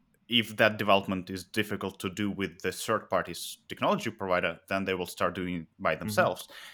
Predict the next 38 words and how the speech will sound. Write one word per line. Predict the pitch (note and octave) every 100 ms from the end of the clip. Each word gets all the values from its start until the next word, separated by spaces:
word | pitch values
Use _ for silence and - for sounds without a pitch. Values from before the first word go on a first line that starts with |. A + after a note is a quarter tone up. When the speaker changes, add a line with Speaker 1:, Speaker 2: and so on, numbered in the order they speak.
| -
Speaker 1:
And | G#2+ G#2+ G#2 G2+ - -
just | B2+ A#2
because | A2+ A2+ A2 -
MetaTrader | A2 G#2+ G2+ G#2+ G#2+ G2 - _
has | - C#3
been | B2 A#2+
on | A2
the |
market | G#2 G#2+ G2+ F#2+
for | G#2
so | - G#2+
long | G2+ F3+ A#2 A#2+ - -
and | G#2 G#2+
they | G2+ A#2 - - _
provide | - A2 B2 B2 A2 - _
those | A2+ G#2 A#2 A2+ G#2+
server-side | - A#2+ G#2+ G2+ A2 G2+ C#2+
A | F#2+
P | F2+ G2
Is, | F#2+ E3+ A2+ G2 - - _ -
right? | E2 F#2+ G2
The, | F2 E2+ -
the | - E2+ - _ _
programming | G2 F#2+ F#2 F2+
language | E2+ F2+ E2+ - -
or, | F2+
like, | D#2 D#2
the | - D#2+
pro-, | - F#2+
protocol, | - A2+ G#2+ G2+ G2+ F#2 - - -
how | - G2
programs | F#2 A2 G2+ F#2+ F#2+ - -
can | F2+
communicate | - G2 G2+ G2 A#2+ F2+
Speaker 2:
Mm-hmm. | F2
Speaker 1:
between | F#2 F2
each | -
other. | D#2+ C#2+